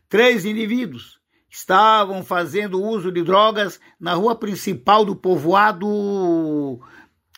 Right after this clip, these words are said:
Torna, quando, em dado momento, ocorreu uma discussão, onde o elemento vulgo Beiramar sacou de uma arma de fogo e desferiu dois disparos em Luan Veloso,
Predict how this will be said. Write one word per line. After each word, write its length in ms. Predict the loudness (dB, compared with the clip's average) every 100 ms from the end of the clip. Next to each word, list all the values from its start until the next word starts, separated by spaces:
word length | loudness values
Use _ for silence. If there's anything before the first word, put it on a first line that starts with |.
| -2
Torna, 600 | 2 2 0 -10 -14 _ _ _ _
quando, 640 | -4 -2 -2 -6 -8 -8 _ _
em 180 | -8 -4
dado 400 | 2 2 2 0 0 0 -4 -2
momento, 760 | -2 -2 -2 -4 -2 0 0 -4 -20 0
ocorreu 560 | 0 4 2 4 6 4
uma 160 | 0
discussão, 840 | -6 -10 -14 -4 2 2 2 -4 -14 _ _ _ _ _ -12
onde 200 | -8 -4
o 200 | 0 2
elemento 580 | 4 2 0 -2 -2 -6
vulgo 360 | -4 -4 -2
Beiramar 560 | -2 0 2 2 2 0 -8 -20 _
sacou 560 | -2 -2 0 0 0
de 100 | 0
uma 180 | -2 2
arma 420 | 4 4 2 -2
de 120 | -10
fogo 640 | -12 -10 -4 -4 -4 -8 -10 _ _
e 80 | -2
desferiu 840 | 0 0 0 2 4 2 2 -2 -14 _
dois 520 | -12 2 4 6 2 -4
disparos 1080 | -14 -18 -12 -6 -2 0 2 0 -2 -10 -14 _ -16
em 160 | -10 -4
Luan 560 | -2 -2 -2 -2 -4 -2
Veloso, 840 | 0 2 2 2 0 0 -2